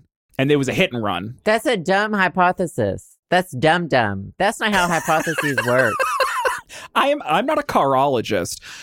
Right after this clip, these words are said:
Speaker 1: but I'm not a cardiologist,
Speaker 2: That's the problem with
Speaker 1: Joe.
Speaker 2: America. We're here,
Speaker 1: I'm not
Speaker 2: w-, we're here, the show with the problem with America and Joe.
Speaker 1: Yeah, yeah, yeah, yeah. No, I,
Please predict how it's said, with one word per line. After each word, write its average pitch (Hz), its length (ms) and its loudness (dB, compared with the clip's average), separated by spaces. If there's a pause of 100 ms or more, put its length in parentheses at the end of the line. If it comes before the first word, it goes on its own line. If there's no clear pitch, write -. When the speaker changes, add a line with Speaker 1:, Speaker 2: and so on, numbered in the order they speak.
(140)
Speaker 1:
but 226 160 0
I'm 214 140 2
not 269 100 0
a 247 40 -2
cardiologist, 220 380 2
Speaker 2:
That's - 60 0
the 175 80 -6
problem 202 340 2
with 180 140 0
Speaker 1:
Joe. 160 80 2
Speaker 2:
America. 147 680 0 (380)
We're 165 160 2
here, 202 260 4
Speaker 1:
I'm - 100 2
not - 80 -16
Speaker 2:
w-, 160 180 -6 (160)
we're 175 200 2
here, 165 520 2 (340)
the 156 140 0
show 196 320 2
with 160 260 2 (340)
the 147 220 -2
problem 185 480 0
with 170 160 -2
America 160 460 0
and 139 340 -2
Joe. 110 440 2 (420)
Speaker 1:
Yeah, 110 260 2 (200)
yeah, 113 180 2
yeah, 95 160 2
yeah. 76 220 -4 (340)
No, 277 200 2
I, 233 160 0